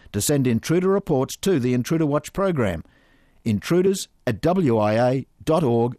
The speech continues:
dot A U. So, from honkers to the workbench, and this week a Canberra double bench.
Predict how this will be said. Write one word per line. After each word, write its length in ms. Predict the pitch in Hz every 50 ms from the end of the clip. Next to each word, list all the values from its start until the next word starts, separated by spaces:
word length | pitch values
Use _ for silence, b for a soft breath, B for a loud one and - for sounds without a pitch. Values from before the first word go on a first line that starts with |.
| _ - -
dot 200 | - 143 127 123
A 160 | 131 120 117
U. 340 | 117 120 131 135 107 90 76 - _ _ _ b b b b b b b b b b b
So, 280 | b - 220 233 202 156
from 320 | - - 135 127 117 104
honkers 400 | - 147 160 180 - 185 160 -
to 100 | - 156
the 100 | 127 135
workbench, 540 | 135 160 196 202 - - 220 233 233 - -
and 120 | 139 139
this 180 | 175 190 - -
week 240 | 139 147 160 170 -
a 80 | 110
Canberra 480 | 104 - - 143 143 147 147 139 147 143
double 320 | 123 92 139 139 143 135 123
bench. 360 | 202 117 104 90 - - -